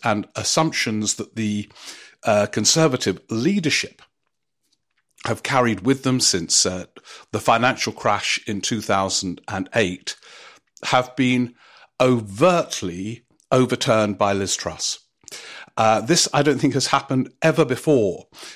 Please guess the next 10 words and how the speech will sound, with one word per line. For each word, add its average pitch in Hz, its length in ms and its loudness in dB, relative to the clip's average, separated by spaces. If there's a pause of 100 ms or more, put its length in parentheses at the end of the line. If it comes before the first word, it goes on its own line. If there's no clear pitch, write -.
(160)
uh, 117 300 4 (160)
for 117 360 2
a 113 40 -2
governing 120 640 2
party 113 500 0
to - 180 -8
so 151 440 4
change 127 500 0
its - 180 -4
stance - 800 -2